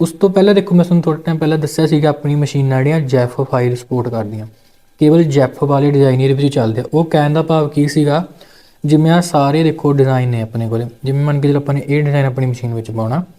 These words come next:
ਤਾਂ ਨੀਚੇ ਲਿਖਿਆ ਹੋਊਗਾ ਇਹਦੀ ਡਿਟੇਲ,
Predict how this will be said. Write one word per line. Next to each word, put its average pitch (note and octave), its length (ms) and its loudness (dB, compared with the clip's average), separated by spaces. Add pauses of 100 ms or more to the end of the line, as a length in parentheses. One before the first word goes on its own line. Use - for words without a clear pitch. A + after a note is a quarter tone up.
(440)
ਤਾਂ F3+ 100 2
ਨੀਚੇ F#3 340 4 (280)
ਲਿਖਿਆ E3+ 280 2
ਹੋਊਗਾ A#2+ 380 0 (260)
ਇਹਦੀ D3 140 2
ਡਿਟੇਲ, B2+ 400 2